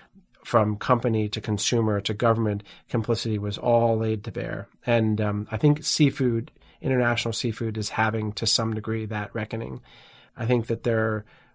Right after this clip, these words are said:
is a lot going on at the E U and in the U S, especially with the last administration, that's trying to figure out how to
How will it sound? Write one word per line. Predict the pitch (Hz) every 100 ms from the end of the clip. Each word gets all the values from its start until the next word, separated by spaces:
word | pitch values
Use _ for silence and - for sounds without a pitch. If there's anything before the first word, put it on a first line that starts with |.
| _
is | 120 117
a |
lot | 110 107
going | 110 107
on | 107
at | 101
the | 117 151
E | 151 143
U | 135 127
and | 117 113 110 110 -
in | 107
the | 110
U | 117
S, | 120 120 - - - _ _ _
especially | - 117 113
with | 104
the | 113
last | 120 120 127
administration, | 120 113 120 107 117 110 107 101 - _ _
that's | - 113 - -
trying | - 120 110 107 104
to | 104
figure | - 110
out | 104
how | - 107 101
to | 98